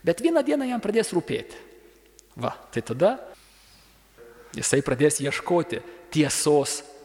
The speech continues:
toj srityje. Tai lygiai tas pats yra su sąžine. Ir, ir jau truputį jūs pažindamas, galiu drąsiai pasakyti, kad turbūt ger-, gerokai virš penkiasdešimt procentų čia susirinkusių žmonių atėjo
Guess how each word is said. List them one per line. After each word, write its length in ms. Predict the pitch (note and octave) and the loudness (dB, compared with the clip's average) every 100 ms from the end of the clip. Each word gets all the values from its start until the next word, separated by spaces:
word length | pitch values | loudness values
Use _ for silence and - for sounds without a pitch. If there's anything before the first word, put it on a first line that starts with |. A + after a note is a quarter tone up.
| - | 2
toj 220 | C3 B2 | 4 4
srityje. 640 | - B2+ - C3+ B2 C3+ - - - - - - - _ | -2 -8 -6 -2 0 -2 -4 -16 -20 -20 -20 -20 -20 _
Tai 80 | - | -6
lygiai 360 | F3+ C#4+ F4 F4 | 0 0 0 0
tas 120 | D#4 | -2
pats 220 | - C#4+ | -2 -2
yra 200 | B3+ A#3+ - | -4 -6 -4
su 160 | - | -4
sąžine. 600 | G#3 D4 B3+ C3+ A2+ G#2 - - - - - | -2 -2 -2 -4 -2 -4 -6 -14 -20 -20 -2
Ir, 180 | D3 C#3+ - | 0 2 0
ir 140 | C#3+ C#3 | -2 0
jau 160 | C3+ E3+ | 0 0
truputį 420 | D3+ - E3+ D3+ | 0 -2 -2 0
jūs 140 | E3 | 0
pažindamas, 720 | C#3+ B2 A2+ A#2+ C3+ D#3+ F#3 - - - - _ _ - _ - - - | 0 0 -2 0 0 2 0 -4 -14 -20 -20 _ _ -20 _ -20 -20 -20
galiu 340 | - B2 B2+ C#3 | -12 0 2 2
drąsiai 380 | B2+ B2 - C#3+ | 2 -2 -2 -4
pasakyti, 480 | C3 C3 - A#2+ C#3+ | -4 -4 -6 -6 -4
kad 160 | B2+ | -6
turbūt 380 | - B2 C#3 - - - - | -6 -2 -2 -4 -18 -20 -18
ger-, 400 | C#3+ B2+ C3 C3 | -12 -2 0 2
gerokai 380 | - C3+ D#3 C#3+ | 2 2 2 0
virš 160 | B2+ - | -4 -2
penkiasdešimt 600 | D3+ D#3 C3 C3 - A2+ | -2 0 0 -2 -2 -2
procentų 500 | B2 - C3+ C3+ D#3+ E3 - - - - - _ - | -2 -2 -4 0 0 0 -12 -20 -20 -20 -20 _ -2
čia 100 | D3+ | 0
susirinkusių 720 | - A#2+ C3+ C3+ C#3 B2+ B2 | 0 -2 -2 -2 -2 -4 -2
žmonių 340 | B2 A#2+ C3+ D3+ | 0 0 0 0
atėjo 600 | - - C3 A#2+ B2+ | -2 0 0 2 4